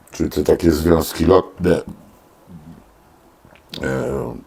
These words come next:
powiedzmy, troszeczkę do rozpuszczalnika podobne, ale, no, to w cudzysłowie.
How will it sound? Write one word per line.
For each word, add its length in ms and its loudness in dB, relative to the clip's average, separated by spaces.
powiedzmy, 400 -4
troszeczkę 500 -2
do 180 0
rozpuszczalnika 880 0
podobne, 440 2
ale, 300 4
no, 140 0
to 160 -4
w 40 -14
cudzysłowie. 720 0